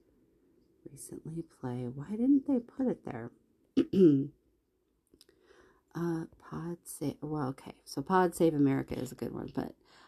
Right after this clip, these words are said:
I'm strictly, strictly speaking, maybe? Um, so they are three constitutional lawyers,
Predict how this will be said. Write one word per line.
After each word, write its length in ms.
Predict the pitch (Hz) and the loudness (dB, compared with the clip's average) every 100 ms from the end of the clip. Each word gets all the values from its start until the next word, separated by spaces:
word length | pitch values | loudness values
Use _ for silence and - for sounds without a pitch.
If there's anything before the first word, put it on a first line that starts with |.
| - | -6
I'm 320 | 127 120 - _ _ _ - | -2 -2 -4 _ _ _ -16
strictly, 1200 | - - 233 233 - 220 220 214 208 202 196 - _ _ _ _ _ _ _ _ _ _ - | -14 -6 -4 -2 0 0 0 0 2 2 0 -4 _ _ _ _ _ _ _ _ _ _ -20
strictly 1080 | - 170 _ 175 170 165 160 156 151 147 151 _ _ _ _ _ _ _ _ _ _ _ _ _ _ _ | -10 -10 _ -4 -2 -2 -2 -4 -4 -6 -8 _ _ _ _ _ _ _ _ _ _ _ _ _ _ _
speaking, 580 | - - 190 - 247 294 | -12 -2 -2 2 6 6
maybe? 460 | 302 311 330 330 311 _ _ _ - - _ _ - - _ _ - | 6 4 4 4 2 _ _ _ -20 -20 _ _ -20 -20 _ _ 0
Um, 480 | 175 156 143 135 - _ _ | 4 4 6 4 2 _ _
so 920 | - - 214 196 196 190 185 175 - - - _ _ _ _ _ _ _ _ _ _ _ _ _ _ - | -10 0 4 6 6 4 4 0 -4 -10 -18 _ _ _ _ _ _ _ _ _ _ _ _ _ _ -14
they 380 | 170 180 175 175 | 0 4 4 4
are 500 | 165 165 165 165 160 | 2 2 2 2 2
three 580 | 160 - 170 180 180 175 | -2 -8 -2 0 0 -2
constitutional 1160 | - 165 165 160 - 143 156 156 - 151 151 147 | -2 0 0 -2 -12 -8 -8 -6 -4 -2 -2 -4
lawyers, 840 | 147 143 147 139 135 - - | -4 -2 -2 -2 -2 -6 -14